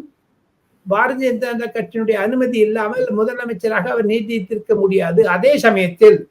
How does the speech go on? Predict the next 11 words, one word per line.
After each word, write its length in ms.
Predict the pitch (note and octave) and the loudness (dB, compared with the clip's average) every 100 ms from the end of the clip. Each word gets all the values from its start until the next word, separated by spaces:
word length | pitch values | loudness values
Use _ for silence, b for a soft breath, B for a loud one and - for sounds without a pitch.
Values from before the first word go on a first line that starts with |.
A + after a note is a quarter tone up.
| _ _ _ _ | _ _ _ _
சில 460 | - - A#3 B3+ C4+ | -10 0 2 4 2
முக்கியமான, 720 | A#3 F3+ C4+ B3 B3+ C4 C4+ A#3+ - - | 2 0 -2 -2 -2 0 -2 -4 -10 -12
அஹ், 340 | G#4+ - G3+ F3 | -8 -6 -6 -10
சட்ட 420 | - A3+ A3+ C4+ | -4 -4 -2 -2
மசோதாக்களுக்கு 920 | A#3 G#3 C4+ C4+ B3+ A3 A3 G3 - C4 | 0 2 4 4 2 -2 -2 -2 -2 -2
அதிமுக 720 | G#3 A3 B3+ A#3 G#3+ - B3 | 0 -2 -4 -6 -4 -4 -4
நிறைவேற்றுவதற்கான 1200 | G#3+ G#3+ C4 B3 A3+ A#3 G#3+ G#3+ G#3 G3+ B3 C#4+ C#4+ b _ - | -2 0 2 2 2 4 4 2 -2 -2 -2 -4 -8 b _ 0
ஆதரவு 580 | G3 A#3+ B3+ B3 B3 | 4 6 6 6 4
தந்தது, 460 | A#3+ G#3+ G#3+ G#3+ B3+ | 4 0 2 2 2
அது 200 | G#3+ G#3+ | 2 2
யதார்த்தம், 640 | G3 G#3+ G3+ - A#3 A3+ | 2 2 0 2 4 4